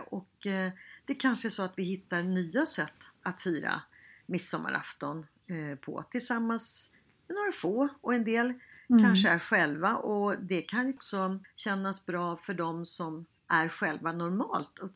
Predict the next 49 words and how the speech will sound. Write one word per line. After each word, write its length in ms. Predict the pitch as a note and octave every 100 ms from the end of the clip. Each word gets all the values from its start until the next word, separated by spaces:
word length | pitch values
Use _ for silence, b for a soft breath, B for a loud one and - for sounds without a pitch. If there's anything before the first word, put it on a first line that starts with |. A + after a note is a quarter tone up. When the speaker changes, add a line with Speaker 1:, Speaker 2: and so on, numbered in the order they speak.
| -
Speaker 1:
och 180 | G3+
tänka 360 | - F#3 F3 F3+
att 100 | F3+
ja, 200 | - A3
men 380 | G#3+ G#3 G3+ -
det 100 | -
är 40 | A#3
faktiskt 260 | B3+ -
inte 200 | G#3 F#3
bara 220 | F3 E3+ F3
jag 320 | B3+ D4 G3+
nu 100 | D#3+
som 280 | - D#3+ -
är 100 | E3
själv, 360 | - - - -
utan 380 | - - F3+ - -
det 100 | G3
finns 300 | G#3 G3+ -
flera. 520 | - C#4+ A4 - - - _
Så 60 | -
att 80 | C#4
det 80 | C#4+
blir 240 | A#3 C#4+
ju 80 | C#4+
kanske 300 | C#4 C4+ C4+
på 100 | -
ett 120 | C4+
enklare 440 | C#4+ B3 - F4 D#4
sätt 180 | E3+ - -
vi 300 | E3 D#3 D#3 - _
kommer 260 | F3 D3+
att 100 | C#3+
fira 440 | - D#3+ - E2+ E2+
i 40 |
år. 140 | - - _ _
Så 480 | - - A#3 A3 A3
hur 160 | A3+
kommer 260 | - A#3 A3+
ni 160 | B3+ C5+
göra 280 | C#4 C#3+ C3
i 20 |
år? 260 | - - D#3+ - - _ _ _
Speaker 2:
I 200 | D4+ D#4
år 220 | F4+ F4
så 140 | - A3
blir 140 | G3+
det 80 | F#3
verkligen 420 | F#3+ F3 - E3
annorlunda. 1040 | E3 E3 F3 F3+ G3+ G3+ F#3+ E3+ - G3